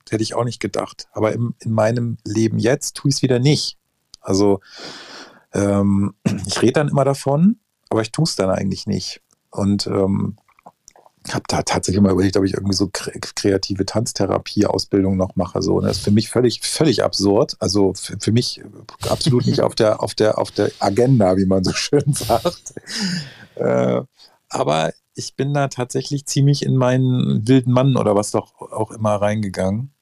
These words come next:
Also das Thema Tanzen, Bewegung, Körper und auch was du sagtest, wie heißt das Wort noch, Patrick, dieses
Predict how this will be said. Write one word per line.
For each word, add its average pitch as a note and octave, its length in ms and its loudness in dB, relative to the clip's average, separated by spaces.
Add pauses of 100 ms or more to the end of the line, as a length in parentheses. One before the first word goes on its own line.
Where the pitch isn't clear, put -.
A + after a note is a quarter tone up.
(200)
Also G#2 160 2
das G#2 160 0
Thema A2+ 320 0
Tanzen, C#3 480 0
Bewegung, A#2 560 2
Körper D3 540 0 (480)
und G#2+ 120 0
auch A2+ 180 0
was B2+ 160 -2
du C3+ 100 -4
sagtest, B2+ 420 -2
wie B2+ 100 2
heißt E3+ 240 2
das - 180 -4
Wort D#3+ 180 0
noch, C#3+ 140 -2
Patrick, - 420 -6
dieses C3 420 -2